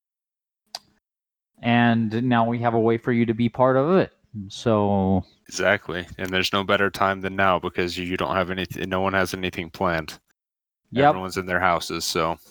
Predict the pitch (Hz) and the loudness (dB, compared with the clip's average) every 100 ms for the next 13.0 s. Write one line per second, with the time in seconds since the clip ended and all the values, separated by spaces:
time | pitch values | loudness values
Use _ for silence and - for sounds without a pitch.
0 | _ 120 127 143 _ _ _ _ - 113 | _ 2 2 0 _ _ _ _ -4 -2
1 | 101 - 147 131 113 - - _ _ - | -2 -8 -6 -4 -6 -8 -18 _ _ 0
2 | 123 139 143 151 151 - - - 117 107 | 2 4 4 4 2 0 -12 -8 -2 0
3 | 107 107 101 98 - _ _ _ _ _ | 2 2 2 0 -6 _ _ _ _ _
4 | _ _ 113 113 104 107 127 127 127 120 | _ _ 0 2 0 0 4 6 6 4
5 | 120 120 117 98 117 117 117 117 120 _ | 4 2 2 0 0 2 2 2 -2 _
6 | 117 123 135 139 135 117 120 110 - - | 0 2 2 2 2 2 2 0 -4 -2
7 | 135 143 139 113 104 98 98 110 _ _ | 2 2 2 0 0 -2 -6 -10 _ _
8 | 120 110 104 104 101 117 - 110 - 120 | -2 0 2 0 -2 -4 -2 -4 2 2
9 | 117 - 107 101 98 104 107 127 110 104 | 2 -4 -6 0 2 0 -4 -4 -2 0
10 | 101 101 101 95 - _ _ _ _ _ | 0 0 0 -2 -10 _ _ _ _ _
11 | - 120 - 120 139 131 139 127 131 127 | -2 -2 0 2 2 2 0 2 2 0
12 | - 156 165 175 120 - 135 139 165 - | 0 2 4 6 4 2 4 6 6 2